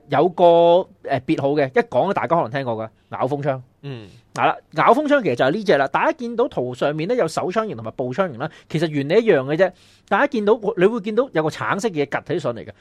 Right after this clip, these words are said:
Speaker 1: 嗰嚿嘢其實係咩呢？其實大家可以幻想下係一個氣泵，係啦，嗰類型嘅氣泵。
Speaker 2: 嗯。
Speaker 1: 其實呢，佢，你每拉一下吸一下呢，佢就係將我哋而家呼吸緊呢啲空氣壓縮咗喺佢入面個氣缸度，係啦，壓縮到一定嘅力度呢，就將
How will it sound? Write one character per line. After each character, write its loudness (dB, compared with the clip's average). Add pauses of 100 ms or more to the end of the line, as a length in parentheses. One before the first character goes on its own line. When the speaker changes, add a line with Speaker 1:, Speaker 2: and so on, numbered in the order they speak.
(200)
Speaker 1:
嗰 4
嚿 4
嘢 4
其 -6
實 0
係 -2
咩 0
呢？ -2 (100)
其 -2
實 -2
大 2
家 2
可 4
以 -6
幻 -2
想 -4
下 0
係 -4
一 -4
個 -6
氣 -6
泵， -2 (480)
係 -6
啦， -4
嗰 0
類 4
型 -10
嘅 -6
氣 -2
泵。 -2 (100)
Speaker 2:
嗯。 -8
Speaker 1:
其 0
實 2
呢， 0
佢， 2
你 4
每 4
拉 4
一 4
下 2
吸 4 (120)
一 6
下 0
呢， 2 (240)
佢 4
就 0
係 6
將 4
我 2
哋 -2
而 -12
家 4
呼 -4
吸 0
緊 0 (600)
呢 -4
啲 4
空 0
氣 0 (320)
壓 4
縮 0
咗 4
喺 4
佢 -4
入 0
面 -8
個 0
氣 -2
缸 -2
度， -8 (320)
係 6
啦， 2
壓 4
縮 0
到 6
一 -2 (140)
定 -2
嘅 4
力 4
度 0
呢， 6
就 4
將 2